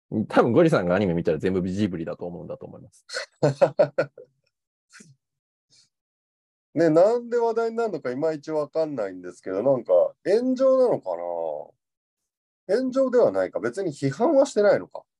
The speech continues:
Speaker 1: 炎上じゃないと思うんですけど、多分。
Speaker 2: うん。
Speaker 1: はい。どっちか言うと。
Speaker 2: これは日本でしか成し得ないシーエムだぐらいの反応なんですかね。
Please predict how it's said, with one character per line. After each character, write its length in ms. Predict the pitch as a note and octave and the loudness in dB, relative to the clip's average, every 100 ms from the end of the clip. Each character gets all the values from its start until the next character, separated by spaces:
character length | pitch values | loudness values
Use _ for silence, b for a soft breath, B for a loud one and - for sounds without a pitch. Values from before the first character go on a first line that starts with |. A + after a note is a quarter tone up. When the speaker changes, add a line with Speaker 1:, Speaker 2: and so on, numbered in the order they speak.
| _ | _
Speaker 1:
炎 180 | D3 D#3+ | -18 -12
上 160 | E3 E3 | -10 -8
じ 120 | D#3+ | -6
ゃ 60 | D3+ | -6
な 200 | D3 D3 | -8 -8
い 140 | F#2 _ | -12 _
と 140 | E2+ | -10
思 480 | E2 E2+ E2+ F2 F2 | -8 -10 -12 -10 -8
う 40 | F2 | -8
ん 220 | E2+ E2 | -12 -12
で 160 | - - | -14 -14
す 160 | - | -18
け 160 | - G1+ | -16 -14
ど、 680 | - - - - G1+ G1+ - | -14 -12 -12 -14 -16 -20 -18
多 140 | - E2 | -10 -10
分。 200 | - - _ | -8 -14 _
Speaker 2:
う 60 | A#2 | -8
ん。 20 | |
Speaker 1:
は 120 | F2+ | -8
い。 60 | - _ - | -8 _ -16
ど 160 | - F2 | -10 -10
っ 20 | |
ち 100 | - | -2
か 100 | D#2+ | -2
言 100 | D2 | 0
う 40 | |
と。 240 | - - - _ _ _ _ _ _ _ _ _ _ _ - | -2 -6 -8 _ _ _ _ _ _ _ _ _ _ _ 0
Speaker 2:
こ 80 | |
れ 60 | F3 | 4
は 140 | G3+ F3+ | 4 2
日 100 | E3+ | -2
本 600 | F#3 G#3+ F3+ D3 A#2+ G#2+ | -2 -2 -6 -10 -10 -2
で 140 | C#3 | -2
し 120 | C#3+ | -2
か 380 | - G#2+ F2+ - | 0 2 2 0
成 220 | - A#2 B2 | -4 -4 -4
し 180 | D3+ | -4
得 140 | E3 F3 | 0 2
な 140 | C#3+ | 2
い 80 | A2 | 0
シ 240 | - A#2 A2+ | -6 -12 -8
ー 80 | |
エ 40 | A2+ | -8
ム 120 | A2 | 0
だ 120 | A2 | 0
ぐ 100 | A2+ | 4
ら 140 | D3+ A2+ | 2 2
い 40 | |
の 80 | E2+ | -2
反 140 | F#2+ F#2+ | -8 -8
応 140 | F#2 | -4
な 100 | F#2+ | -4
ん 20 | E2+ | -4
で 40 | |
す 80 | - | -8
か 80 | F2 | -4
ね。 240 | C3 D3+ | -2 -4